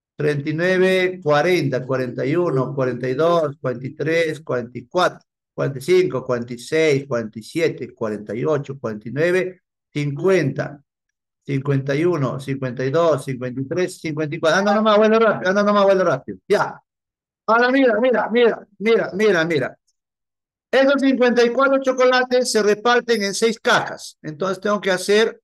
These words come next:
¿cuántas cajas? ¿Cuántas cajas, tigre? Seis. Ya, entonces, ¿a-, ¿qué dice Juan?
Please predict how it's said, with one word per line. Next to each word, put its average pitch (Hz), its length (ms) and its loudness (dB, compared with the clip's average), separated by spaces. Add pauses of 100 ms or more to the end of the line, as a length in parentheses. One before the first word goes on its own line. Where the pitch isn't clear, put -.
¿cuántas 190 560 0
cajas? - 840 -4 (1120)
¿Cuántas 196 840 -2
cajas, 165 440 -2
tigre? 160 440 -2 (1040)
Seis. 180 1200 2
Ya, 131 260 -4
entonces, 175 920 -2
¿a-, 139 280 -6
¿qué 160 100 -8
dice 180 280 -4
Juan? 147 240 -2